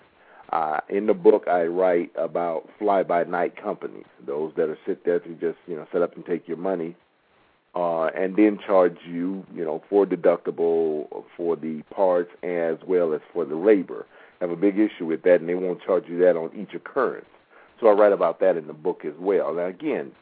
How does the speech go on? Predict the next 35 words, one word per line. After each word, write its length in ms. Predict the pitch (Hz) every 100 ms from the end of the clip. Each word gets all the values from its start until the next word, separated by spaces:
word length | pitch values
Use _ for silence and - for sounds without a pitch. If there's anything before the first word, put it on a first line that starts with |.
| _ _ -
you 100 | 151
wanna 160 | 196
get 160 | 170 147 -
your 80 | 76
book. 260 | 64 - -
Uh, 320 | 85 85 82
it's 220 | 90 92 - - -
fourteen 580 | 131 156 - 147 139 123
ninety-five, 840 | 110 110 110 107 - 69 65 73 -
fourteen 320 | 95 101 101
ninety-nine. 640 | 90 92 90 80 - - - _ _ _ _ _ _ _ - 98
Let's 220 | 110 107
just 160 | 98 -
say 140 | 95
fifteen 480 | - 101 - 92 82
dollars 240 | 76 71 -
for 80 |
practical 420 | - 76 73 - 92
purposes. 440 | 82 - - 76 _ - - - -
Fifteen 400 | 160 - 156 127
dollar 240 | 113 110
book, 320 | 82 71 69 _ _ - - _ -
and 320 | 101 104 107
you're 80 | 110
gonna 260 | 135 147 127
have 240 | 117 110
to 80 | 107
pay 400 | - 95 90 92
wherever 280 | 87 90 101
you, 140 | 98
you 160 | 95 90
know, 100 | 80
if 80 | 90
you 100 | 87 -
shop, 200 | 104